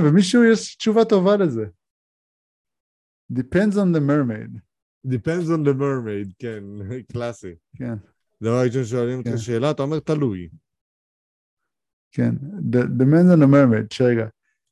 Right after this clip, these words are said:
Speaker 1: In some myths, legend movies, mermaids are shapeshifters, also to develop human legs and feet. Ah! And, uh, hence,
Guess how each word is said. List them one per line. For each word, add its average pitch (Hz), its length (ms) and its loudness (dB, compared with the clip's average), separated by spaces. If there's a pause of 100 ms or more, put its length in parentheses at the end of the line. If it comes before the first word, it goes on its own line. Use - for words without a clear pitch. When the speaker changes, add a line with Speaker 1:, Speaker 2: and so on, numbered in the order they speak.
(100)
Speaker 1:
In 127 60 2
some 180 280 4
myths, 180 280 2
legend 147 380 4
movies, 151 280 2
mermaids 143 380 0
are 123 120 0
shapeshifters, 127 1040 -10 (500)
also 139 260 2
to 139 120 -8
develop 131 360 4
human 135 360 4
legs 120 280 0
and 117 140 -2
feet. 117 280 -6
Ah! 131 440 -2 (800)
And, 120 340 -4
uh, 117 340 -2
hence, 165 540 -4